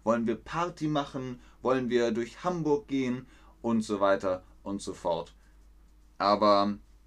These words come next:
tja, mit der Familie ist es auch ein bisschen länger her. Einmal im Monat, zweimal im Monat telefoniere ich mit Mama, Papa und den Geschwistern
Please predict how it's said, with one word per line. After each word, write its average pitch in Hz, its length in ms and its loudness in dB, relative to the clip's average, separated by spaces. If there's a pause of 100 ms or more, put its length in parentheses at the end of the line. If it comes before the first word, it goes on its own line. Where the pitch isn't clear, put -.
tja, 117 160 6
mit 117 140 0
der 110 100 2
Familie 135 680 2 (640)
ist 117 220 -6
es 117 160 -10
auch 110 100 2
ein 107 140 2
bisschen 104 300 -4
länger 98 300 -2
her. 87 380 -4 (840)
Einmal 202 360 6
im 170 120 -2
Monat, 170 460 0 (140)
zweimal 151 580 0
im 117 100 0
Monat 113 500 2 (120)
telefoniere 110 760 2
ich 92 360 -8 (180)
mit - 180 -14
Mama, 139 460 0 (200)
Papa 117 520 -2 (340)
und 104 420 -2 (180)
den 104 120 -6
Geschwistern 131 840 -2